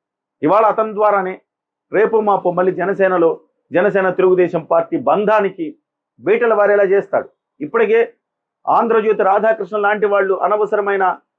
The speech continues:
మాటలు మాట్లాడి కార్టూన్లు వేసి కొంత బీటలు వారే ప్రయత్నం చేస్తా ఉన్నారు. అంటే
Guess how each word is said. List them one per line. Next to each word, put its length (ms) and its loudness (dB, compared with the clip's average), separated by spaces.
మాటలు 360 0
మాట్లాడి 480 0
కార్టూన్లు 760 -4
వేసి 340 -2
కొంత 200 -2
బీటలు 340 0
వారే 220 2
ప్రయత్నం 380 0
చేస్తా 300 -2
ఉన్నారు. 260 -10
అంటే 480 2